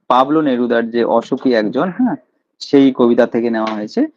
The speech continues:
তো এই কবিতাটা পড়লে আমরা এই ড্যাশ অংশটা পূর্ণ করতে পারবো। তাই যে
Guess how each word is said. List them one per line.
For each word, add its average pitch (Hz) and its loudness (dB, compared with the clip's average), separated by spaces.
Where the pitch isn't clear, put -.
তো - -10
এই 127 4
কবিতাটা 120 0
পড়লে 117 0
আমরা 143 2
এই 127 0
ড্যাশ 98 0
অংশটা 120 -6
পূর্ণ 123 -2
করতে 131 -2
পারবো। 160 0
তাই 120 4
যে 127 2